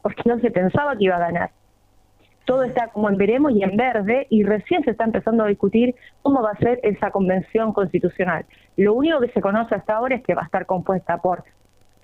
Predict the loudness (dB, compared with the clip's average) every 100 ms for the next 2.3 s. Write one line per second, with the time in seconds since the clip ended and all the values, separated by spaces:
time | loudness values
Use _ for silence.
0 | 0 2 2 0 0 0 2 0 0 0
1 | 2 2 2 0 0 0 0 2 0 2
2 | 0 0 -2